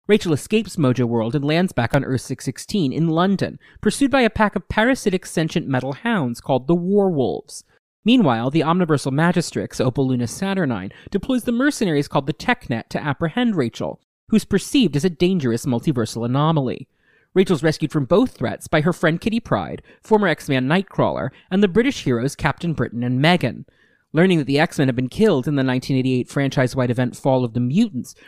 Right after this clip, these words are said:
Rachel proposes that this group of heroes keep Xavier's dream alive by forming a new team in England. Excalibur then starred in their own eponymous ongoing series, written by Chris Claremont with art by Alan Davis.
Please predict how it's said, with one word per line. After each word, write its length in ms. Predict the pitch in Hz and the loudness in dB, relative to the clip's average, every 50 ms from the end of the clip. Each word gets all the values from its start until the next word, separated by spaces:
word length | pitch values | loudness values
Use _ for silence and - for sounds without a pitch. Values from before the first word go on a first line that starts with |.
| _ _ | _ _
Rachel 240 | 240 277 - - 294 | 0 0 0 0 0
proposes 520 | - 311 294 - 320 320 302 262 208 165 | 0 0 0 2 2 4 4 4 2 -2
that 100 | 165 156 | -6 -2
this 160 | - 185 - | -2 -2 -2
group 240 | - - 185 185 - | 0 -2 -2 -2 -2
of 80 | 165 - | -4 -6
heroes 460 | - - - 269 202 135 127 127 - | -6 -4 0 0 2 2 2 -2 -2
keep 180 | - 220 - 240 202 | -6 -4 -4 -4 -4
Xavier's 440 | 185 147 170 170 170 202 220 214 - | 0 0 2 2 2 2 0 0 0
dream 200 | - - 135 131 | 0 -2 0 0
alive 460 | 135 147 175 220 220 156 117 113 - | 0 0 0 0 0 0 0 -2 -2
by 100 | - 185 | -2 -2
forming 320 | 180 - 214 196 196 190 196 | 0 0 0 0 2 2 2
a 80 | 196 | 0
new 220 | 196 208 254 285 - | 2 2 2 2 2
team 280 | - - 123 110 107 | 0 -4 -4 -4 -2
in 100 | 117 139 - | -2 -4 0
England. 520 | 143 185 202 180 156 117 - - - - _ _ _ _ _ _ _ _ _ _ _ | 0 2 2 2 0 -2 -4 -6 -14 -20 _ _ _ _ _ _ _ _ _ _ _
Excalibur 520 | - - - - 320 311 330 339 311 277 220 | -6 -6 0 2 4 6 6 6 4 4 4
then 180 | 180 156 160 | 4 2 2
starred 380 | - - - 143 123 120 131 160 | 0 0 2 2 2 2 0 0
in 40 | 185 | 0
their 160 | 185 - - | 0 2 2
own 160 | 170 202 233 | 2 2 2
eponymous 520 | 247 - - - 135 123 127 156 160 - | 2 0 0 -2 -2 0 0 -2 -2 -4
ongoing 420 | 120 127 127 127 120 127 123 139 151 | -6 -6 -6 -4 -2 -2 -2 -2 -4
series, 560 | - - - 254 277 208 123 - - - - | -6 -6 -6 -4 -2 -2 -2 -4 -8 -10 -6
written 200 | 131 151 170 180 | -6 -4 -4 -2
by 120 | 175 214 208 | -2 -2 -2
Chris 240 | - - 196 - - | 2 0 0 0 -2
Claremont 440 | - - 123 120 120 120 123 - | -2 -2 -2 0 0 -2 -2 -2
with 100 | - 147 | -2 0
art 220 | 135 123 127 117 - | 0 0 0 0 0
by 160 | 135 131 123 | 0 0 2
Alan 260 | 113 110 110 110 110 | 0 -2 -4 -4 -4
Davis. 580 | - 131 135 147 147 127 98 - - - - | -2 0 0 0 0 -2 -4 -8 -10 -16 -20